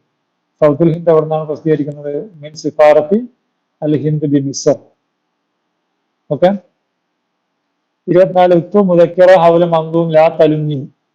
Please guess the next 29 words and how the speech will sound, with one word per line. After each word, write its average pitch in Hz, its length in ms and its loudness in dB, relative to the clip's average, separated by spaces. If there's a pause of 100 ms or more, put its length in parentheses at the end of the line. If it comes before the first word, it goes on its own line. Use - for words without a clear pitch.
(340)
ലാ 165 120 4
തലുന്നി 165 440 0
ആസ്പദമാക്കിയ 156 680 -2
ഒരു 170 220 -2 (720)
കുറിപ്പ് 190 260 4
എഴുതാൻ 156 240 4
വേണ്ടി. 143 180 -4
അതിൽ 143 200 0
അറബി 151 280 2
ഭാഷയോടുള്ള 151 580 0
സ്നേഹം, 147 460 -8 (540)
അദ്ദേഹത്തിന്റെ 156 420 -2
കവി, 151 320 -2
അദ്ദേഹത്തിന്റെ 156 840 -2 (140)
കാമുകിയാണെന്നൊക്കെ 156 640 0
പറയുന്നില്ലേ, 147 480 -4 (220)
അതിനെ 165 180 -6
കുറിച്ച് 143 260 -8
എഴുതാം. 113 180 -12 (1000)
എങ്ങനെ 160 160 -6
അതില? 156 360 2 (640)
ലാ 165 260 2
തലുന്നി 165 420 -2
മംദൂമിൻ 160 560 -8
ജമീൽ 156 640 -10
ഷായർ 156 380 0
ഹലീം 156 400 -2
ബിൻ 156 140 -14
ദമ്മൂസ്, 147 600 -10